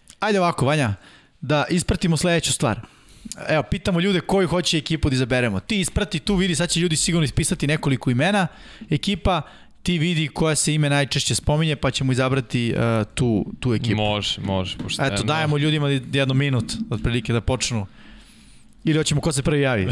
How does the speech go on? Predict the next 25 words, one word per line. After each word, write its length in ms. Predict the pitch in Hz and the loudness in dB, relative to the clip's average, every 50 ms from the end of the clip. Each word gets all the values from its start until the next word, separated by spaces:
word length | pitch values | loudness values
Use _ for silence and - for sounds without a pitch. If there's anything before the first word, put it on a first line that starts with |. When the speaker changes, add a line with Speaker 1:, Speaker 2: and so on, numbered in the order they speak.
| - - - | 0 0 0
Speaker 2:
<laughs> 100 | - - | -2 -4
Speaker 1:
To 60 | - - | -2 -2
Speaker 2:
Ko 80 | 135 | 0
Speaker 1:
je 100 | 131 120 | 0 2
Speaker 2:
se 60 | 117 | 2
Speaker 1:
nefer. 100 | 120 120 117 | 2 2 2
Speaker 2:
prvi 180 | 113 110 110 107 | 2 2 2 2
javi, 260 | 107 107 104 101 98 | 2 2 2 2 0
ne 240 | 98 98 101 95 92 | 0 -2 -2 -4 -6
znam. 100 | - - - | -8 -8 -6
Speaker 1:
Ajde. 380 | - - 120 120 117 107 101 - - | -2 0 0 0 0 -2 -4 -8 -14
Speaker 2:
Sad 100 | - - | -16 -10
ćemo 180 | - 113 110 | -8 -6 -4
da 100 | 101 98 | -2 -2
vidimo. 320 | 95 95 95 95 95 95 98 98 - - - - - - - - - - | -2 -2 -2 -2 -2 -4 -6 -8 -12 -18 -20 -20 -20 -20 -20 -8 -4 -2
Speaker 1:
Ja 100 | 131 139 | -2 0
ću 160 | - - 120 | 0 0 0
ovako 220 | 120 117 - 117 | 0 0 0 0
da 80 | 92 90 | 0 2
vrtim. 500 | 95 117 127 135 - - 143 127 110 107 - - - - - _ _ _ _ _ _ _ _ _ _ _ _ - | 2 0 0 0 0 0 0 0 0 -2 -4 -12 -20 -20 -20 _ _ _ _ _ _ _ _ _ _ _ _ -2
Ima 240 | - 123 123 117 107 | 0 2 2 2 2
je 60 | 107 | 2
ova 180 | 107 104 98 71 | 2 2 2 2
opcija 360 | 95 98 - - - 104 87 | 0 0 0 0 0 0 2
random. 380 | 90 98 110 123 120 123 113 | 2 2 2 2 2 2 0